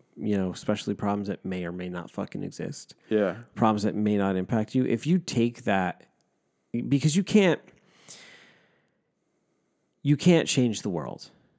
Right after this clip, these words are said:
Speaker 1: Y-, you can't. You, you can.
Speaker 2: There's some peo-, a, a very s-, few select people can. Like, Bill Gates could change the world. That dude can change the world.
Speaker 1: Uh, in
Speaker 2: Elon Musk,
Speaker 1: what,
Speaker 2: he could change the
Speaker 1: in
Speaker 2: world.
Speaker 1: what way, though?
Speaker 2: Elon Musk is gonna re-,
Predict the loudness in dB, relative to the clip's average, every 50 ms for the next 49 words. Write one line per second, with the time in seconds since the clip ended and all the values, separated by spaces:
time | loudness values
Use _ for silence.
0 | _ _ _ _ _ _ _ _ _ _ _ _ _ _ _ _ _ _ -10 -10
1 | -10 -8 -6 -6 -6 -6 -6 -4 -4 -4 -6 -8 _ -20 _ _ _ _ _ _
2 | _ _ _ _ _ _ 0 4 6 6 6 6 4 2 4 4 4 4 6 6
3 | 8 8 8 8 6 4 4 2 0 0 -4 _ _ _ _ _ _ _ _ _
4 | _ _ _ _ _ _ -10 -8 0 2 4 4 6 4 4 6 4 4 4 2
5 | -2 -2 -2 4 6 6 6 6 4 2 -2 -4 -8 -10 -10 -10 -14 _ _ _
6 | -4 0 4 4 6 4 4 2 0 -4 2 2 2 2 2 0 -2 0 0 -4
7 | -2 -2 -4 -2 -2 -2 4 4 4 6 6 4 4 4 4 0 -4 0 0 -2
8 | -2 -2 -4 -4 -4 -4 -6 -6 -8 -10 _ _ _ _ _ _ _ 0 0 2
9 | 2 0 -2 -2 -6 -4 -4 -4 -4 -2 -2 -2 0 0 2 4 6 8 8 8
10 | 8 8 8 8 8 8 8 6 4 2 2 -2 -2 -2 -2 0 0 0 0 2
11 | 2 2 4 4 4 4 4 6 6 6 4 4 4 4 4 4 4 2 2 0
12 | -2 -2 -4 -6 -6 -6 -6 -6 -6 -8 -4 -2 0 0 0 2 2 0 0 0
13 | -2 2 4 4 4 6 4 2 2